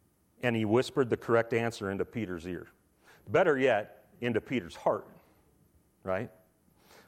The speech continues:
"Blessed are you, Simon Bar-Jonah," son of Jonah is all that means. Bar is just son of Jonah. "For flesh and blood has not revealed this to you."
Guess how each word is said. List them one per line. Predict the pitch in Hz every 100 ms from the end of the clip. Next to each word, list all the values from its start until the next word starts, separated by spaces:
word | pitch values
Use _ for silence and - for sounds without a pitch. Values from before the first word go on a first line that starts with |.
| -
"Blessed | 110 131 -
are | 139 120
you, | 113 117
Simon | 113 - 113 113
Bar-Jonah," | 110 107 98 101 98 98 95
son | - - - - 143 127
of | 113
Jonah | 113 110 107 104
is | 95
all | 104
that | 107
means. | 98 101 120 - _ _ _ _ _ _ -
Bar | 98 101 98 98 107
is | 92
just | 107 -
son | 98 95
of | 82
Jonah. | 85 95 92 _ _ _ _ _ _ _ _
"For | 110
flesh | - 110 110
and | 113
blood | 101 101
has | 98
not | 98 98
revealed | 92 95 92
this | 90
to | -
you." | 95 95